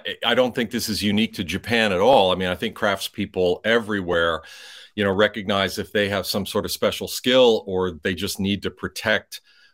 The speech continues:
what they know to help sustain their livelihood.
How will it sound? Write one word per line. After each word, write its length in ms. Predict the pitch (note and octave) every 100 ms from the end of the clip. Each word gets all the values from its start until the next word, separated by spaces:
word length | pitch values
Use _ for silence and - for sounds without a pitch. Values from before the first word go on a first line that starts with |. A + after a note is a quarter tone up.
| -
what 180 | G#2 -
they 180 | G2
know 680 | F2+ F#2 A2+ B2 G2 F#2+ F2+ - -
to 520 | - F#2+ F#2 F2 E2+
help 300 | - G2+ -
sustain 480 | - - - G2 G2
their 140 | E2+
livelihood. 680 | F2 G2 G#2+ G#2+ E2 E2+ D#2+